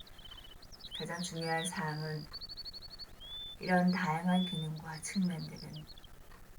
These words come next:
모두 두 개의 큰 범주, 즉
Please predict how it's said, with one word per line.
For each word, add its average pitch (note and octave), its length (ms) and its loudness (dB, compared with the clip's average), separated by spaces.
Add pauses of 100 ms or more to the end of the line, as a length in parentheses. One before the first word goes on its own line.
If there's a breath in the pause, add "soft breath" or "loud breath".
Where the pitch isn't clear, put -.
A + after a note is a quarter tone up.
(300)
모두 D#3+ 280 -6
두 F#3 140 -6
개의 F3+ 320 6
큰 G#3+ 400 0
범주, D3+ 540 -8 (1600)
즉 - 300 -10